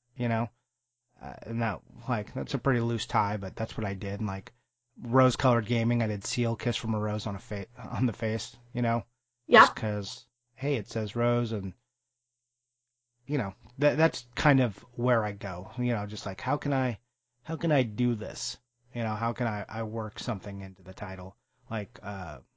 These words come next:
Speaker 1: when I did the Marvel episode, um, and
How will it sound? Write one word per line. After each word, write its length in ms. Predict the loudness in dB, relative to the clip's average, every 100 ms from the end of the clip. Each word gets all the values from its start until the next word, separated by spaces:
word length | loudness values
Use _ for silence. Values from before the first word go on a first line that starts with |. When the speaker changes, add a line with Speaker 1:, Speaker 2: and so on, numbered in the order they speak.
| _
Speaker 1:
when 160 | 2 4
I 80 | 4
did 140 | 2
the 60 | 2
Marvel 440 | 2 2 -2 -4
episode, 560 | -10 -12 -10 -8 -8 -12 _ _ _ _ _ _ _
um, 560 | -6 -6 -4 -8 -10 -14 -12
and 240 | -8 -6